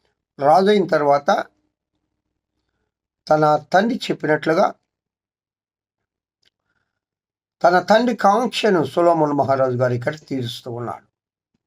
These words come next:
ప్రియులారా, చాలామంది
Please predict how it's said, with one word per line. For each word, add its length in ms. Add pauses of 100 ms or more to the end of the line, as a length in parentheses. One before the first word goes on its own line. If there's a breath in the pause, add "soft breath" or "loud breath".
(1700)
ప్రియులారా, 580 (680)
చాలామంది 840